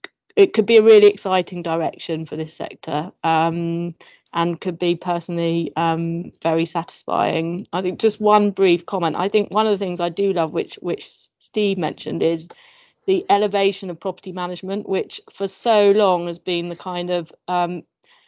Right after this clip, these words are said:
unglamorous part of our industry, and to see it taking a, a critical central role in driving this sector forward and, and getting the kudos it deserves, it is, it is also something which, um,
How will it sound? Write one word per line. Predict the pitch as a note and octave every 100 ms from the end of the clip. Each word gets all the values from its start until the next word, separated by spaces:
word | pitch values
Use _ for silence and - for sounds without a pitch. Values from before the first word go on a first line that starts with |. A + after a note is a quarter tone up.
| _
unglamorous | G3+ G#3 G3+ F#3+ F#3 F3+ E3+ -
part | - F#3 -
of | D#3
our | E3 E3+ E3 D#3+ _
industry, | G3 G3+ F3+ - - - C#3+ D#3 D#3 -
and | F3 E3+
to | F#3+
see | - A3 F#3+
it | F3 -
taking | F3+ E3+ E3+
a, | E3 -
a | F3
critical | - - G#3 G3 - E3+
central | E3 F3+ - - E3
role | E3+ E3 D#3+
in | D#3+
driving | D#3+ D#3+ D#3+
this | D#3+ -
sector | - - E3+
forward | - G3 E3+ D#3+
and, | E3+
and | - F3
getting | F#3+ F#3 F3
the | E3+
kudos | D#3 G#3 G3 - E3+
it | - -
deserves, | - E3 E3 - - E3 -
it | - -
is, | E3+ E3 -
it | - -
is | - F#3
also | F3+ E3+ F3 E3+
something | E3 E3+ F3 F3 E3+
which, | E3 - - - - - - _
um, | F3 E3+ F3